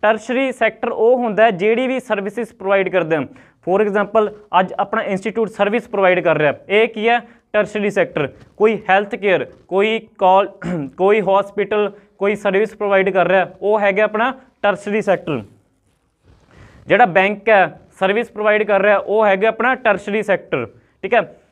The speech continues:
ਇਕਨੋਮਿਕਸ ਨੂੰ ਕੀ ਹੈ, ਆਪਾਂ ਆਪਣੀ ਰੋਜ਼ਮਰਰਾ ਦੀ ਜ਼ਿੰਦਗੀ ਦੇ ਵਿੱਚ ਲੈ ਕੇ ਚੱਲਣਾ ਹੈ। ਜੇ ਤੁਸੀਂ ਇਹਨੂੰ ਰੱਟੋ-, ਰੱਟਣ ਦੀ ਕੋਸ਼ਿਸ਼ ਕਰੋਗੇ,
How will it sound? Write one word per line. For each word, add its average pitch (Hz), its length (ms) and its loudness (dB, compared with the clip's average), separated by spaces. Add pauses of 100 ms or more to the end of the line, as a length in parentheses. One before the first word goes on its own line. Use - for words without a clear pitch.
(140)
ਇਕਨੋਮਿਕਸ 220 580 0
ਨੂੰ 233 160 -4
ਕੀ 220 200 -4
ਹੈ, 220 60 2
ਆਪਾਂ 220 480 0 (680)
ਆਪਣੀ 226 380 -2 (120)
ਰੋਜ਼ਮਰਰਾ 202 800 2
ਦੀ 220 120 -4
ਜ਼ਿੰਦਗੀ 202 420 -4
ਦੇ 202 100 -4
ਵਿੱਚ 208 220 -4
ਲੈ 190 320 2
ਕੇ 202 160 -4
ਚੱਲਣਾ 165 300 -2
ਹੈ। 127 80 -4
ਜੇ 170 220 -2
ਤੁਸੀਂ 208 240 -6
ਇਹਨੂੰ 196 140 -6
ਰੱਟੋ-, 214 420 0
ਰੱਟਣ 190 360 -2
ਦੀ 220 140 -2
ਕੋਸ਼ਿਸ਼ 202 300 -4
ਕਰੋਗੇ, 196 400 0